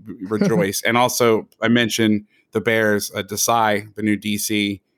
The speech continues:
Speaker 2: I've
Speaker 1: Yeah.
Speaker 2: heard nothing but good things about him, and obviously a lot of people know about Patrick Graham at the Giants. But this, the, now, do you wanna talk about schematics or more of the teams? Like, what, what schemes we're gonna start to see more of, or more of what teams we're looking for?
Speaker 1: Well, I think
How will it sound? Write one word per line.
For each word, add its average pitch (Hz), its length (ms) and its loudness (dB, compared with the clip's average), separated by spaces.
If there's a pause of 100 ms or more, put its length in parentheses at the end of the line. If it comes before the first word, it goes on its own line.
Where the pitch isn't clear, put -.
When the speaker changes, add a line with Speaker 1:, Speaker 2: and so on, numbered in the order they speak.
(360)
Speaker 2:
I've 107 120 0
Speaker 1:
Yeah. 175 100 0
Speaker 2:
heard 110 100 -2
nothing 107 260 -4
but 101 120 -8
good 101 140 -4
things 101 220 -8
about 98 260 -4
him, 98 220 -2
and 98 80 -4
obviously 95 440 -6
a 95 60 -6
lot 90 140 -8
of - 60 -16
people 101 240 -12
know 98 80 -2
about 95 240 -4
Patrick 98 340 -6
Graham 98 220 -6
at - 80 -14
the - 60 -20
Giants. 98 360 -6
But 101 220 -4 (1300)
this, - 300 -2
the, 123 300 -2 (280)
now, 131 240 2
do 120 100 -8
you 139 60 2
wanna 147 140 2
talk 131 180 -2
about 117 220 0
schematics 139 680 0
or 127 60 0
more 110 200 2
of 95 100 -4
the 90 60 -12
teams? 98 460 -4
Like, 98 140 -6
what, 113 200 -2
what 123 220 -2
schemes 135 380 0
we're 147 80 -2
gonna 147 160 2
start 139 240 -2
to 135 80 -12
see 143 180 0
more 139 300 4
of, 110 120 -6
or 110 200 0
more 107 520 0
of 95 280 0
what 107 240 -2
teams 104 580 -4 (160)
we're 101 140 -10
looking 98 260 -10
for? 76 380 -10 (840)
Speaker 1:
Well, 339 240 4
I 262 60 -2
think 403 360 -2